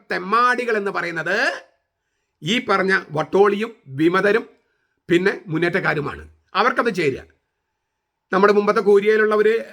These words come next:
എ-, എന്ത്, എന്ത്, ഏ, തെമ്മാടിത്തര കാണിച്ചത്? എന്താണ് അവർ താറുമാറാക്കിയത്? എന്താണ് അവർ നശിപ്പിച്ചത്? അതെല്ലാം ചെയ്തത് ഈ വട്ടോളിയും അവരുടെ കൂട്ടുകാരും അല്ലേ, അദ്ദേഹത്തിന്റെ കൂട്ടുകാരും അല്ലേ?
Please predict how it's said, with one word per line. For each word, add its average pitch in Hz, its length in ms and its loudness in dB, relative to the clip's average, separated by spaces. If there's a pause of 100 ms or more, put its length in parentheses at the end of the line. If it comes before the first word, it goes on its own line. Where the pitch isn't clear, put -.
(140)
എ-, 180 180 -4 (120)
എന്ത്, 214 400 -2 (220)
എന്ത്, 214 440 -2 (440)
ഏ, 202 260 -8
തെമ്മാടിത്തര 196 420 2
കാണിച്ചത്? 202 500 -4 (880)
എന്താണ് 220 300 4
അവർ 233 120 0
താറുമാറാക്കിയത്? 202 840 -6
എന്താണ് 240 260 0
അവർ 208 160 0
നശിപ്പിച്ചത്? 190 580 -6 (600)
അതെല്ലാം 240 400 0
ചെയ്തത് 269 480 -2 (360)
ഈ 233 100 0
വട്ടോളിയും 247 640 0
അവരുടെ 226 240 0
കൂട്ടുകാരും 233 400 2
അല്ലേ, 131 180 -2
അദ്ദേഹത്തിന്റെ 226 340 0
കൂട്ടുകാരും 247 360 -2
അല്ലേ? 87 360 -8